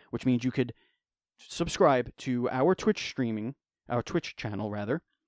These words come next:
twitch dot T V slash proven gamer, for absolutely free. It's free money that they're just letting you s-, sit there in your, in your Amazon Prime account and it's just going to nothing. So if you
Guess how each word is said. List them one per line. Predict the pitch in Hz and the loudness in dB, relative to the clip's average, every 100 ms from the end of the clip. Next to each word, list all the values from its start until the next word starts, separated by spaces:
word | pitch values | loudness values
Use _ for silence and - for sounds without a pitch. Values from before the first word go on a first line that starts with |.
| _ - | _ -4
twitch | 160 156 | -2 0
dot | 147 127 | 0 0
T | - | -2
V | 120 117 | -4 -2
slash | 110 107 - | -2 -2 -2
proven | 117 104 | -2 -2
gamer, | 101 107 117 | -2 -4 -4
for | - - | -6 -2
absolutely | 143 - 131 - | -2 0 -4 -4
free. | 107 - 117 139 - _ - - - | -10 -6 -2 -2 -6 _ -20 -20 -14
It's | - | -12
free | - - 143 165 | -12 4 8 10
money | 135 143 160 147 | 10 8 4 0
that | 113 | 0
they're | 123 107 | 0 0
just | 107 120 | -2 0
letting | 117 127 | 2 2
you | 113 110 98 _ _ - | 2 -2 -6 _ _ -20
s-, | - - - - - | -16 -14 -16 -18 -16
sit | - 170 160 | 0 2 6
there | 165 160 | 8 8
in | 156 | 8
your, | 147 139 131 - - - - _ | 8 6 4 -6 -20 -20 -20 _
in | 131 | 2
your | 120 117 110 110 | 4 2 0 -4
Amazon | - 151 170 151 151 143 | 2 6 8 8 10 8
Prime | 131 151 143 143 | 6 6 8 8
account | 139 - 135 131 - | 4 4 4 4 2
and | 110 | -2
it's | 104 - | -2 -4
just | 101 | 2
going | 127 131 131 | 4 6 4
to | |
nothing. | 120 104 101 104 | 2 0 -4 -6
So | - 107 | -2 -2
if | 104 | -2
you | 113 107 | -4 -4